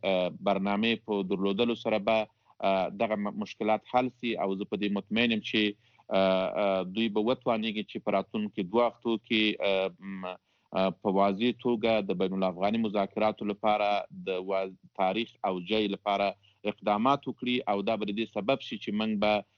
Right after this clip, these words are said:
یو اوربند ته لاړ شو. پات شو د، اه، امریکا د متحده ایالاتو او د طالبانو د تحریک ترمنځ د، اه، مو-، موافقتنامې د امضا ځینې مواد چې په حکومت پورې اړه لري، چې هغه د بندیانو خلاصون ده، زه په دې مطمئن یم چې دا به هم،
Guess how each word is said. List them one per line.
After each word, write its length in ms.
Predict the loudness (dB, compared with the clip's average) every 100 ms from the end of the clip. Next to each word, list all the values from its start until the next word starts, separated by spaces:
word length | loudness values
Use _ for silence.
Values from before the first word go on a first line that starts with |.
| _
یو 140 | 2 4
اوربند 420 | 4 2 2 0
ته 100 | 0
لاړ 160 | 0 0
شو. 80 | -4
پات 220 | 0 0 0
شو 220 | -4 -4
د، 140 | 0
اه، 680 | 2 2 0 0 0 0 0
امریکا 360 | 0 0 0 -2
د 80 | 0
متحده 380 | -2 -2 0
ایالاتو 540 | 2 4 2 0 -4 -4
او 280 | -4 -4 -4
د 220 | -4 -6
طالبانو 600 | -6 -6 -6 -6 -8 -14 _ _ _ -6
د 40 |
تحریک 400 | -2 0 2 0 -2
ترمنځ 380 | -2 0 2 0 -2
د، 60 | 0
اه، 460 | 2 0 0 -2
مو-، 300 | -2 -2 -2
موافقتنامې 800 | 0 0 0 -2 -4 -2 0 0 2
د 80 | 2
امضا 380 | 0 0 2 2
ځینې 300 | 2 -2 0
مواد 320 | 0 2 2
چې 140 | 0 -6
په 60 | -8
حکومت 420 | -8 -6 0 0 0
پورې 160 | 0 2
اړه 160 | 2
لري، 320 | 2 2 -2 -6 _ _ -4
چې 60 | -2
هغه 120 | 0 0
د 80 | 0
بندیانو 380 | 0 2 0 0
خلاصون 440 | -2 0 -4 -2
ده، 100 | 0 0 0
زه 80 | -2
په 140 | -2
دې 80 | -2 -2
مطمئن 300 | 0 2 2
یم 120 | 0 -2
چې 120 | 0 0 -4 -20 -10 0
دا 80 | 0 0
به 60 | -2 -2
هم، 280 | -2 -2